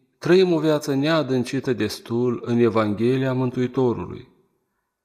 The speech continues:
Trăim un creștinism de suprafață, căci viața noastră încă nu s-a pogorât în adâncimea Evangheliei,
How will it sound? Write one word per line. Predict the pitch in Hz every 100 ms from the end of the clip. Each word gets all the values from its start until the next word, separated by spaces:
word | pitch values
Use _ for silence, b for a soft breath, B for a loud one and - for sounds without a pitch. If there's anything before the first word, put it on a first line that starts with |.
| _ _ _ -
Trăim | 131 165 185
un | 175
creștinism | 151 131 - 120 127 139 - 117
de | 120
suprafață, | - 110 110 - 104 104 - 131 131 - -
căci | - 123
viața | 120 160 160 160
noastră | 135 139 139 - 135
încă | 135 143
nu | 143
s-a | 170 139
pogorât | 127 123 113 117 123 123
în | - 120
adâncimea | 117 113 113 127 120
Evangheliei, | 117 104 107 101 101 104 113 131 139